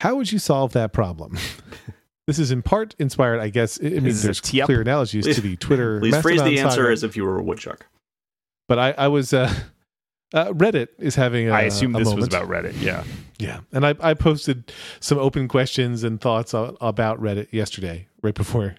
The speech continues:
Speaker 1: Zach shared
Speaker 2: I
Speaker 1: this
Speaker 2: mean,
Speaker 1: question.
Speaker 2: it, surely the answer is simply come up with a reasonable rate as opposed to one that costs twenty million dollars, or find some way to
Speaker 3: Right.
Speaker 2: make a deal with people who are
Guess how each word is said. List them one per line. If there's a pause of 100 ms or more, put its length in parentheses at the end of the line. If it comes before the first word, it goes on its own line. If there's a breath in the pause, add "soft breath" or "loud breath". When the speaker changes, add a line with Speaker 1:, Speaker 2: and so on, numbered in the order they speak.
Speaker 1:
Zach
shared
Speaker 2:
I
Speaker 1:
this
Speaker 2:
mean, (100)
Speaker 1:
question.
Speaker 2:
it,
surely
the
answer
is
simply (560)
come
up
with
a
reasonable
rate
as
opposed
to
one
that
costs
twenty
million
dollars,
or
find
some
way
to
Speaker 3:
Right.
Speaker 2:
make
a
deal
with
people
who
are